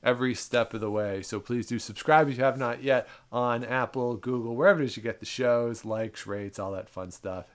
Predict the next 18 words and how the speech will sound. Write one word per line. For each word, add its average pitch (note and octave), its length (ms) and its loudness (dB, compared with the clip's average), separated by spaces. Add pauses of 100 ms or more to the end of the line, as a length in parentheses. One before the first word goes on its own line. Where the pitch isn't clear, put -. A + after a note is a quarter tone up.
Keeps C3+ 280 -4
the A2 120 -10
show B2 280 0
going B2+ 360 0 (260)
at G#2 100 -20
this G#2+ 160 -8
very C3+ 320 8
busy G#2+ 380 -2
time G2+ 420 -4 (380)
of A#2 400 2
the A#2 80 -6
curling A2+ 500 -2 (160)
calendar. C#3+ 560 2 (380)
Give D#3 100 0
us D3 100 -2
a C#3 40 -6
follow C#3+ 480 8
on B2 580 0